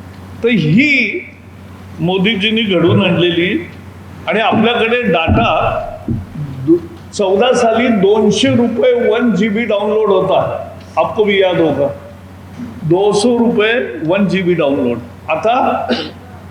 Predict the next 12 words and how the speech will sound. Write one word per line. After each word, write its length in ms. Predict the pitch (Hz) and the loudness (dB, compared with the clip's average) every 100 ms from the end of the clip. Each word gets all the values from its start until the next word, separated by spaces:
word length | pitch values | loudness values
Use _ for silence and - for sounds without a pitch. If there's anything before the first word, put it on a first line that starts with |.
| - - - | -20 -16 -6
पंधरा 280 | 202 202 202 | 0 2 2
रुपये. 320 | - - - - - - - - - - - - - - - - - - - - - - - - - - 151 | 2 2 0 -6 -12 -16 -18 -18 -18 -18 -18 -18 -18 -18 -18 -16 -16 -16 -16 -16 -16 -16 -16 -14 -14 -6 0
युरोप, 400 | 151 214 247 240 | 2 2 2 0
अमेरिकेमध्ये 640 | 220 240 240 247 240 233 254 | 0 0 0 0 2 2 2
असं 240 | 214 160 | 2 2
आपण 360 | 220 180 233 233 | 0 0 0 0
जितकं 360 | 220 208 247 | -2 0 0
डाउनलोड 500 | 214 208 214 240 240 | 2 0 0 0 0
करतो, 360 | 240 214 214 240 | 0 0 0 -2
असं 160 | 214 254 | 0 0
कोणी 260 | 220 233 | 0 0
डाउनलोड 440 | 240 226 240 247 | 0 -2 -4 -4